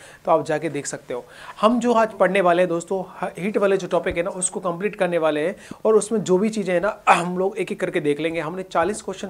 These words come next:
पार्ट वन और पार्ट टू में कर लिए हैं। अभी जो हमारा थर्ड जो पार्ट रहेगा दोस्तों उसमें इकतालीस से स्टार्ट करते जितने भी क्वेश्चंस होते हैं उनको कवर करके और पार्ट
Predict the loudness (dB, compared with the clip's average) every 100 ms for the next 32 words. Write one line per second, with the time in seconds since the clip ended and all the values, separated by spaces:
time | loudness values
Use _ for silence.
0 | 0 0 0 -6 -2 -2 -2 -4 -8 -2
1 | 0 0 -2 -6 -10 -20 -16 0 2 4
2 | 2 0 2 0 0 2 2 2 2 2
3 | 2 0 0 -2 -4 -6 -8 -8 -12 -2
4 | 0 0 -4 -6 -4 -4 -4 -6 -6 -8
5 | -8 -8 -6 -6 -6 -8 -6 -4 -6 -6
6 | -14 -20 -10 -6 -4 0 4 4 2 -2
7 | -2 -4 -4 -2 0